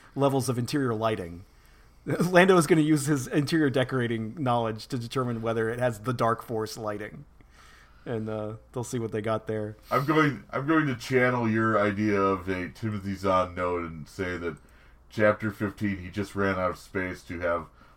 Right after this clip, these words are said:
Speaker 2: Lando bring up the time that, uh, Bel Iblis wrote the infamous rape essay
Speaker 1: <laughs> Oh, no.
Speaker 2: as evidence that he's shady.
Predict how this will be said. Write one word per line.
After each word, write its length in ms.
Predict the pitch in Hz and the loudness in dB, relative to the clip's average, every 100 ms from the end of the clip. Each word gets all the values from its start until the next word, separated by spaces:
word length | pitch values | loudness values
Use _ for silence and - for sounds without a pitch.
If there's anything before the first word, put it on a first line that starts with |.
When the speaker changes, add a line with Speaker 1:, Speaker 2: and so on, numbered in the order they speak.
| - | -6
Speaker 2:
Lando 380 | 92 98 98 95 | -2 0 0 -2
bring 340 | 73 95 92 | 0 -2 0
up 220 | 90 87 - | 0 -2 -4
the 80 | 82 | -6
time 420 | 98 92 92 85 | 2 2 2 -2
that, 160 | 82 - - - - - | -8 -8 -20 -20 -20 -6
uh, 360 | 80 82 76 73 - - - | -2 0 0 -4 -8 -20 -4
Bel 240 | 120 120 110 | 4 4 6
Iblis 460 | 110 101 104 95 95 | 2 2 0 -2 0
wrote 240 | 98 95 | 0 0
the 200 | 98 95 | -2 -2
infamous 420 | 98 98 92 90 | -4 -4 -10 -10
rape 380 | 76 92 98 98 | -4 0 0 0
essay 640 | 90 82 - 85 78 76 76 - - - | -4 -4 -6 -6 -6 -6 -10 -14 -20 -20
Speaker 1:
<laughs> 340 | - - - - | -20 -20 -16 0
Oh, 920 | 160 - - - - 208 - 202 170 156 | 0 0 -8 -8 2 4 6 4 4 2
no. 560 | 147 139 135 135 - 151 - - - - | 0 0 -2 -6 -6 -12 -12 -16 -4 4
Speaker 2:
as 280 | 120 127 117 | 4 4 4
evidence 480 | 131 135 135 127 123 | 4 6 4 0 -2
that 120 | 117 | -2
he's 380 | 117 110 101 - | 2 0 -2 -8
shady. 640 | - 110 107 95 87 | 0 2 2 0 -4